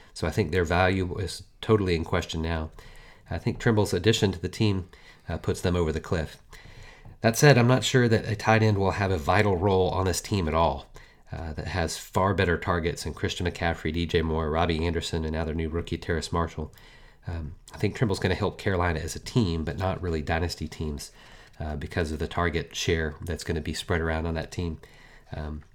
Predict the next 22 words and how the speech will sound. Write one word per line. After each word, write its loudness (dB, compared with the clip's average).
good 2
for 2
the 4
Carolina, 6
probably 4
not 2
good 0
for -4
dynasty. -4
Then, 4
maybe 2
my 2
favorite 4
pick 0
in 0
this, -2
uh, 2
day 4
two 2
was -4
pick 0
number 0